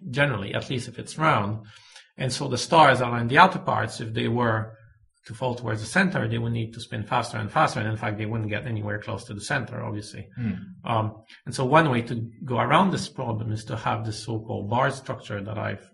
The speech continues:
Speaker 1: mentioned. And then for reasons that I don't want to go into, <laughs> if you have a bar structure, angular momentum is not conserved, which means,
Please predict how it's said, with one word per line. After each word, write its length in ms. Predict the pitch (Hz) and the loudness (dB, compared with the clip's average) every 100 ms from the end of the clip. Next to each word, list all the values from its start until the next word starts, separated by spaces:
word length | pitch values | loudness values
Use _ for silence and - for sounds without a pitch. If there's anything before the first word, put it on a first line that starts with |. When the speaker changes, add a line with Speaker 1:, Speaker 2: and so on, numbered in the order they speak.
| - | -20
Speaker 1:
mentioned. 580 | - 131 131 - 120 113 - _ _ _ _ _ | -4 -4 -4 -6 -8 -10 -14 _ _ _ _ _
And 160 | 127 | -2
then 60 | 117 | -2
for 180 | 110 143 | 0 2
reasons 320 | 139 135 135 | 2 2 0
that 120 | 117 117 | 0 2
I 100 | 117 | 4
don't 260 | 143 185 | 4 4
want 200 | 110 110 | 2 2
to 80 | 117 | 0
go 160 | 107 110 | 0 0
into, 380 | 104 - 123 - | 0 -2 -2 -2
<laughs> 560 | - 131 139 - - - | -2 4 4 4 -6 -4
if 140 | 147 | 0
you 60 | 160 | 6
have 200 | 147 143 | 8 8
a 40 | |
bar 220 | 131 175 175 | 10 10 10
structure, 580 | - 147 - - 113 - | 4 -2 -2 0 0 2
angular 320 | 151 139 135 | 0 2 0
momentum 400 | 127 135 135 113 | 2 0 0 -2
is 120 | 110 | -2
not 180 | 135 139 | -4 -4
conserved, 380 | 120 110 104 101 | -6 -6 -6 -6
which 180 | 104 - | -8 -6
means, 360 | 107 104 - | -6 -6 -8